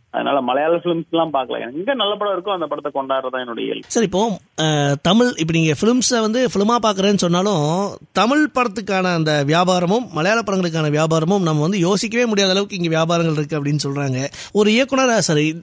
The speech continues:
Speaker 2: இப்போ வந்து, இப்போ மலையாள படங்கள்ல இருக்கக்கூடிய ஹீரோஸ்லாம் பாத்தீங்கன்னா, பெரிய ஹீரோஸ் கூட கதைக்கு வேல்யூ இருக்கக்கூடிய படங்கள், அந்த படம் பார்க்கும்போது அந்த ஹீரோயிசமே இருக்காது, ரொம்ப அழகான படமா இருக்கு.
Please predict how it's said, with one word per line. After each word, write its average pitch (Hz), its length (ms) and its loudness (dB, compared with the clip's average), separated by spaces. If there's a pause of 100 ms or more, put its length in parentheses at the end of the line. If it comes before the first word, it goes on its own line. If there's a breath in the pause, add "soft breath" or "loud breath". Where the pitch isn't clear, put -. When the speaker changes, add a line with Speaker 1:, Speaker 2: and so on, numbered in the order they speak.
Speaker 2:
இப்போ 202 200 -2
வந்து, 240 520 4
இப்போ 160 460 2
மலையாள 262 280 4
படங்கள்ல 240 380 2
இருக்கக்கூடிய 185 380 2
ஹீரோஸ்லாம் 185 420 2
பாத்தீங்கன்னா, 170 260 -2 (140)
பெரிய 262 440 2
ஹீரோஸ் 190 300 2
கூட 202 340 0 (300 loud breath)
கதைக்கு 269 460 0
வேல்யூ 233 320 4
இருக்கக்கூடிய 196 440 0
படங்கள், 170 260 2
அந்த 151 180 2
படம் 240 200 2
பார்க்கும்போது 254 400 2
அந்த 220 180 2
ஹீரோயிசமே 277 520 2
இருக்காது, 220 380 2
ரொம்ப 226 200 2
அழகான 220 280 2
படமா 185 220 2
இருக்கு. 139 240 0